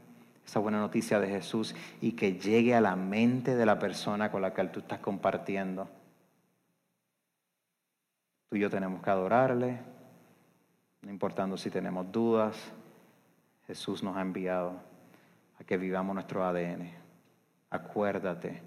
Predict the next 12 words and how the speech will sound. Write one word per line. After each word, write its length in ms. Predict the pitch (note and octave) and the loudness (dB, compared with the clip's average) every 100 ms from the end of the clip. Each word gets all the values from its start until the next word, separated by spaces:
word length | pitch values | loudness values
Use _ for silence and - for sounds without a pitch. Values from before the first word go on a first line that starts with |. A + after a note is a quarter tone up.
| - - - | -20 -20 -20
que 200 | - F2+ | -4 0
Él 80 | F#2 | 2
estará 380 | F2+ - F#2+ F2+ | 0 0 0 0
contigo, 580 | F2+ F2 - G2+ G2+ G2+ | -4 -6 -4 -2 -2 -4
estará 360 | - F2 F2+ | 0 2 2
con 200 | G2+ F#2 | -2 -6
nosotros 520 | F2+ F2 F#2+ F2 - | -6 -4 -4 -4 -6
hasta 260 | - - F2+ | -6 -4 -2
el 120 | E2+ | 0
fin 580 | E2+ - - G2 G2 F#2 - - - _ | -2 -8 -4 -4 -4 -8 -14 -20 -20 _
del 500 | F#2 F#2 F2 F2 F2 | -8 -4 -2 -2 -4
mundo. 480 | F2 F2 E2+ E2 F2 | -6 -6 -6 -8 -10